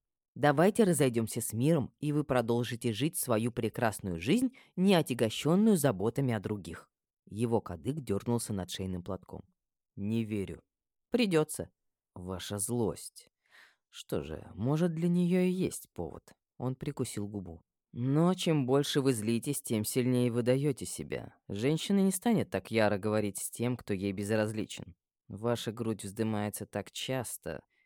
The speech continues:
Не похоже на спокойное небрежение». Я рефлекторно прикрыла вырез ладонью. «Каков паршивец!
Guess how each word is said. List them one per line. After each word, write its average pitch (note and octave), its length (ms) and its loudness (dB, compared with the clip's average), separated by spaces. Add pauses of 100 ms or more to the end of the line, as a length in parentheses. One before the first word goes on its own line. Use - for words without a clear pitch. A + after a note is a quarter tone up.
(360)
Не A3+ 200 -4
похоже G#3+ 480 0
на A2+ 80 -2
спокойное F#2+ 560 -2
небрежение». F2+ 800 -6 (460)
Я D3 300 2
рефлекторно D3+ 640 0
прикрыла B2+ 480 -2
вырез A#2 380 -4
ладонью. G2+ 520 -4 (260)
«Каков - 340 0
паршивец! - 680 -2